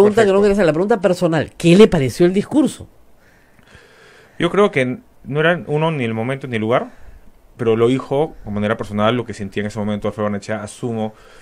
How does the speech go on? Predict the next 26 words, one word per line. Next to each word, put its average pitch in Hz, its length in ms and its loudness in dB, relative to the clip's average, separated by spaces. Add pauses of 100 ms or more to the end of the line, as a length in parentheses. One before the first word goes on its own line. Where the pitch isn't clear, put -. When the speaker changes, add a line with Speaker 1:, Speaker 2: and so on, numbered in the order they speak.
(120)
Speaker 2:
en 104 80 -8
ese 104 120 -8
sentido. 98 360 -8 (500)
Y 113 160 -2
en 117 120 0
ese 139 120 -6
sentido 147 720 0
también 113 420 -2
lo 131 80 2
digo, 117 200 2
como 101 140 -8
es 113 60 -8
más 135 160 -2
personal, 170 460 0 (160)
no, 127 240 -6
no 127 200 -2
involucra 123 560 0
lo 104 140 -2
que - 100 -8
piensa 110 260 -8
el 107 40 -10
partido 117 280 -6
porque, 110 280 -10 (180)
como 104 120 -6
le 120 100 -4
dije, 101 100 -12